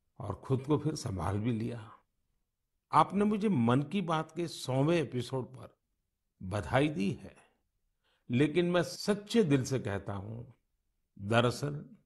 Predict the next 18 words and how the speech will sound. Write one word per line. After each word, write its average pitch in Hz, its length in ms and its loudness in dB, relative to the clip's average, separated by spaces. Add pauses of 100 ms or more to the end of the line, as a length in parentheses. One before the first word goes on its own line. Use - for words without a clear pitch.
(380)
बधाई 110 460 4
के 131 180 -2
पात्र 117 460 -2
तो - 460 -8 (760)
आप 180 420 8
सभी 135 840 -2 (680)
मन 110 360 2
की 143 260 0
बात 113 340 -2
के 135 160 -4
श्रोता 117 520 -4
हैं, 101 360 -10 (680)
हमारे 110 320 0
देशवासी 104 840 -4
हैं। - 220 -20 (960)
मन 123 260 4
की 139 180 2
बात 160 320 2